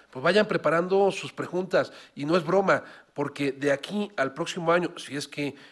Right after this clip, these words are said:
la doctora Olga Islas y el do-, y don Sergio García Ramírez consideran pertinente que este tema, ¿no? Y ojalá sea además con las distinguidas ponentes que nos acompañan el día de hoy, tendrá, eh, lugar en esas jornadas, pues tendremos otra normativa, tendremos más códigos penales,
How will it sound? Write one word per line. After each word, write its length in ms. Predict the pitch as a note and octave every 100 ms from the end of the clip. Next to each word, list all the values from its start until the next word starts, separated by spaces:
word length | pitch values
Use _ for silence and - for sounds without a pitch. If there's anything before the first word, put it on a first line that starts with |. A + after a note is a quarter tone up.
| _
la 460 | B2 B2+ B2+ B2+ -
doctora 420 | C3+ C3 D3+ D3
Olga 220 | D3 C#3+
Islas 340 | D3 D#3 C#3 A#2+
y 40 |
el 80 | A#2+
do-, 140 | A#2 A#2+
y 80 |
don 160 | B2+ A#2+
Sergio 160 | C3+ D3
García 220 | C#3+ D3+
Ramírez 400 | D#3 E3 C#3+ - - - _
consideran 400 | C3 B2 D#3+ D#3+
pertinente 560 | D3+ C3+ C#3+ E3 D#3+
que 100 | -
este 180 | D3+ D#3
tema, 420 | - F3 D#3+ D3 - - - -
¿no? 240 | C#3 D3+ F3 - -
Y 80 | B2+
ojalá 280 | C3+ C#3+
sea 200 | D3 D3+
además 400 | D3 C3+ D3+ D3 - _ _
con 320 | D3+ E3 D3 - -
las 140 | A#2 A#2
distinguidas 440 | - B2+ C3+ D3+
ponentes 400 | D3+ C3+ D3 C#3+
que 60 | -
nos 100 | A#2
acompañan 420 | - - D3 D3
el 100 | B2+
día 140 | D3
de 80 | D#3
hoy, 180 | D#3+ D#3 - - - _ _ _ _ _
tendrá, 640 | - C3+ C#3 C3+ C3+ - - _
eh, 240 | C3+ B2 A#2+
lugar 400 | C3 C#3 D#3+ D#3
en 140 | B2+
esas 200 | C#3+ E3
jornadas, 540 | - F3 F#3+ F3+ F3 - - -
pues 120 | - -
tendremos 420 | C#3+ F3 G3 -
otra 260 | - A3 G#3
normativa, 580 | E3 C#3+ D3+ F#3 F3+ F#3
tendremos 380 | D3 D3 D3 C3
más 220 | F#3+ -
códigos 380 | G#3 F#3+ D#3 C#3
penales, 580 | C#3+ D3 D#3 D#3+ -